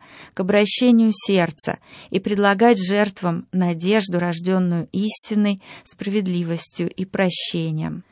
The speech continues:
«Эти встречи, — пишет Папа Франциск, — станут стимулом для углубления жизни в духе Евангелия Иисуса Христа».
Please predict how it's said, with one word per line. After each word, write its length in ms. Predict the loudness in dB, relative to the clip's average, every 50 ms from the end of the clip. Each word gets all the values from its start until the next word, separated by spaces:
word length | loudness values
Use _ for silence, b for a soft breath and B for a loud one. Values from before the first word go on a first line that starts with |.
| b b b b
«Эти 260 | -2 -2 -2 -2 -2 -4
встречи, — 560 | -4 -6 -4 -2 2 4 4 4 4 2 -2
пишет 340 | -2 -2 -2 -2 -2 -4 0
Папа 240 | 2 2 2 0 -2
Франциск, — 640 | -4 -2 -2 0 -2 -2 -2 -4 -4 -4 -4 -8 -14 B B B B B B B
станут 500 | B -4 2 4 6 6 6 4 2 0
стимулом 680 | -2 -4 -4 -2 2 4 4 4 4 4 2 2 0 0
для 220 | 0 2 0 0
углубления 680 | 0 0 -2 -2 0 2 2 2 4 4 4 2 0 0
жизни 480 | -2 -2 -2 0 2 4 4 4 4
в 80 | 2 0
духе 400 | -2 -2 -2 -2 -4 -4 -2 -2
Евангелия 640 | -2 -2 -4 -4 -4 -4 -6 -6 -4 -4 -2 -2
Иисуса 440 | -2 -2 -4 -6 -6 -4 -4 -4 -4
Христа». 640 | -4 -6 -8 -8 -8 -10 -6 -4 -2 -2 -2 -2